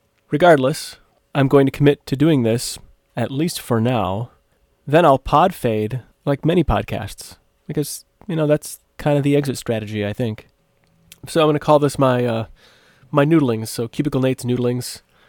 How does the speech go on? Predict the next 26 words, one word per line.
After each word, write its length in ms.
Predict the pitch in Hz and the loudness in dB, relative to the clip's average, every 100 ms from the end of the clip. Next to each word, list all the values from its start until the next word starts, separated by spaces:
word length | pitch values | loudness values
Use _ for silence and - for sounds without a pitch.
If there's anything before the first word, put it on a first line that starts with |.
| _ | _
I'm 160 | 147 151 | -2 2
going 140 | 147 | 4
to 60 | 143 | 2
talk 180 | 139 127 | 2 0
about 240 | 123 - | 0 0
OpenSUSE 580 | 143 143 131 - 135 127 | -4 -2 -4 -2 -2 0
news 380 | 123 135 143 - | 2 2 0 -4
and 340 | 110 110 110 - | -4 -4 -8 -2
other 240 | 139 123 | 0 0
blatherings, 760 | 120 113 107 110 120 131 - - _ _ _ _ | 0 -2 0 -2 -4 -8 -12 -18 _ _ _ _
things 240 | - 131 127 | -2 0 2
that 80 | |
have 60 | 127 | 0
been 140 | 117 | 2
noodling 220 | 123 120 117 | 0 0 0
around 300 | 113 113 113 | 0 -2 -2
in 60 | |
my 100 | 110 | -4
noggin. 440 | 107 110 110 131 - _ _ | -2 -2 -4 -6 -10 _ _
Linux, 800 | 127 139 139 135 - - - - _ _ _ _ | 0 2 4 0 -4 -14 -16 -18 _ _ _ _
tech, 580 | - 127 123 - - _ _ _ | -6 -4 -4 -6 -20 _ _ _
old 260 | 135 123 120 | 0 2 0
tech, 340 | - 113 110 | -4 -4 -2
or 60 | 113 | -4
sometimes 420 | - 110 113 113 | -2 -2 -2 -6
called 440 | - 110 107 110 | -6 -4 -4 -6